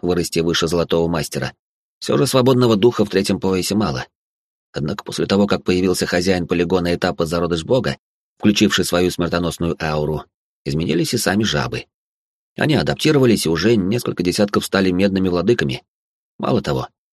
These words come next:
у них появился вожак, тварь этапа "Серебряный Владыка", что торчала неподалёку от логова хозяина полигона,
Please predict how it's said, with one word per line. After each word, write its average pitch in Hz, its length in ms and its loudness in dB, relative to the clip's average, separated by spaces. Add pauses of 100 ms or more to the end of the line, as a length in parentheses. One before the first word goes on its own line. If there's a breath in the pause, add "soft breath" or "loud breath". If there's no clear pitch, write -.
(180)
у - 80 -6
них 110 180 0
появился 135 400 2
вожак, 90 480 0 (300)
тварь 85 340 0
этапа 95 380 -2
"Серебряный 90 420 -2
Владыка", 87 480 -2 (320)
что 82 300 0
торчала 82 340 -2
неподалёку 82 540 0
от - 180 -6
логова 80 300 0
хозяина 85 420 0
полигона, 82 480 0